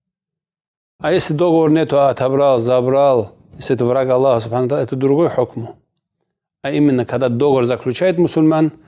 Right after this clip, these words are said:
должен договор соблюдать. Аллаху а'лям. А такой договор заключать вообще нельзя,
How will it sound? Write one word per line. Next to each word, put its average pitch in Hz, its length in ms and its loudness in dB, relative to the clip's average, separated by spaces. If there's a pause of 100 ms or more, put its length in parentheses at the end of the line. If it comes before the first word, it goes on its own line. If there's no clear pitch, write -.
(280)
должен 120 280 0
договор 117 260 0
соблюдать. 107 540 -4 (480)
Аллаху 120 400 0
а'лям. 120 440 -2 (240)
А 127 120 -4
такой 170 320 0
договор 151 340 2
заключать 127 360 -2
вообще 131 260 -2
нельзя, 123 460 0